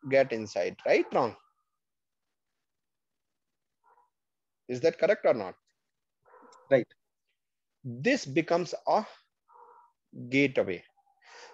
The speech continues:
Speaker 1: From where we can go outside or come inside is an, a gateway. Okay. Now, security group is a control over,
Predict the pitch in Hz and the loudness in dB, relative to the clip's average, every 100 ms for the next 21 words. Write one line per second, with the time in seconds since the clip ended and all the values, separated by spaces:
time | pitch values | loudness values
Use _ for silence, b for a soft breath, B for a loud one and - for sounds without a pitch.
0 | B - 247 349 302 196 247 202 254 196 | B 0 4 4 4 4 6 8 6 4
1 | 175 226 220 254 240 165 147 196 214 - | 2 0 4 2 2 -6 2 4 4 0
2 | - 143 165 - - 196 240 233 - 202 | -2 0 0 -6 2 4 4 2 0 0
3 | - 190 185 208 202 - 208 208 - 190 | -2 0 0 0 -6 2 2 2 -2 0
4 | 196 175 147 139 110 98 90 _ _ _ | 2 2 0 -2 -2 -6 -8 _ _ _
5 | _ _ _ _ _ _ _ _ _ _ | _ _ _ _ _ _ _ _ _ _
6 | _ _ _ _ - - 320 - _ _ | _ _ _ _ -8 0 0 -2 _ _
7 | _ _ _ _ _ _ _ _ _ _ | _ _ _ _ _ _ _ _ _ _
8 | _ _ _ _ _ _ _ _ _ _ | _ _ _ _ _ _ _ _ _ _
9 | _ _ _ 110 110 98 - _ _ b | _ _ _ -6 -6 -6 -12 _ _ b
10 | b b b _ - - - 208 240 - | b b b _ -6 -4 -2 2 0 0
11 | 247 285 226 240 311 - - 196 254 269 | 2 2 4 2 2 -2 -4 2 2 2
12 | - - 185 196 - 214 220 208 185 | -6 0 0 2 2 4 6 6 4